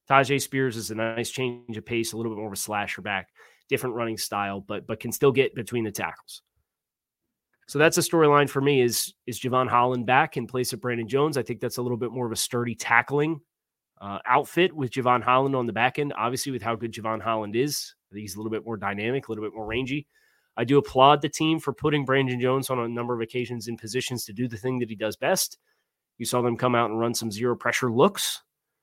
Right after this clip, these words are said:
and indeed hit Washington with one. Brandon Jones forces an incompletion on the, the first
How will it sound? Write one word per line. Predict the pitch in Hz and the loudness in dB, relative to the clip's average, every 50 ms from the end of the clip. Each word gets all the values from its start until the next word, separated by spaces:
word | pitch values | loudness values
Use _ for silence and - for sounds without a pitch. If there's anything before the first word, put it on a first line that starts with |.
| _ _ _ _ - | _ _ _ _ -6
and | 107 110 | -2 -2
indeed | 113 101 123 131 135 113 95 - - | 0 2 2 2 2 0 -2 -10 -12
hit | - - 151 160 - - - - - _ _ _ - | -4 2 2 2 2 0 -10 -18 -20 _ _ _ 0
Washington | 120 131 139 139 - 165 147 127 151 147 | 4 6 6 6 4 2 -2 0 0 0
with | 139 131 110 | 0 2 2
one. | 123 139 147 147 | 2 2 2 4
Brandon | 127 123 131 135 123 | 4 4 4 4 4
Jones | 113 127 135 131 - | 4 2 2 2 0
forces | - - 131 - - 127 113 131 | -2 -2 -2 0 0 -2 -2 0
an | 127 127 | 0 0
incompletion | 131 - 120 107 135 143 - - 147 139 | 0 -2 -2 -2 0 0 0 0 0 2
on | 131 131 | 2 2
the, | 131 127 113 131 | 2 0 0 -2
the | 135 123 | -4 -6
first | - - 135 143 139 - - - | -2 0 0 0 0 -2 -6 -10